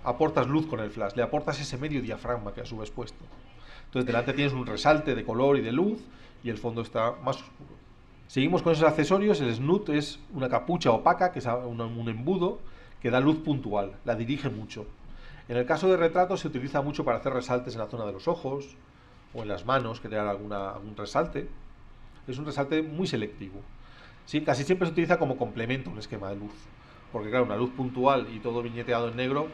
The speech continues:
tampoco queda, vamos, no suele ser la, la preferencia estética de muchos autores. Podemos comprar un adaptador a flash anular, un fla-, un, un adaptador que hace que, que una superficie muy grande de flash anular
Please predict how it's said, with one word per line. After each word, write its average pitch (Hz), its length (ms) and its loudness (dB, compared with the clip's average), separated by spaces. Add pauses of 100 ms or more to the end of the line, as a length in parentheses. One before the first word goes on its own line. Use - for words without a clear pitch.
(120)
tampoco 120 380 -4
queda, 101 260 0 (560)
vamos, 107 240 -4
no 123 120 0
suele 120 260 0
ser 107 240 -2
la, 101 160 2
la 87 120 -2
preferencia 107 420 -6
estética 104 380 -6
de 104 60 -6
muchos 104 240 -10
autores. - 420 -12 (1400)
Podemos 151 220 6
comprar 165 240 4
un 160 100 4
adaptador 147 480 8
a - 40 4
flash 127 220 0
anular, 135 380 4
un 117 500 -12
fla-, 127 160 -2
un, 123 240 -6 (100)
un 127 140 -4
adaptador 123 480 2
que 127 80 0
hace 120 180 -4
que, 107 320 -4
que 110 80 -10
una 113 360 -6
superficie 123 460 -6
muy 113 140 -6
grande 120 200 0
de 107 80 -2
flash 117 200 -6
anular 117 360 0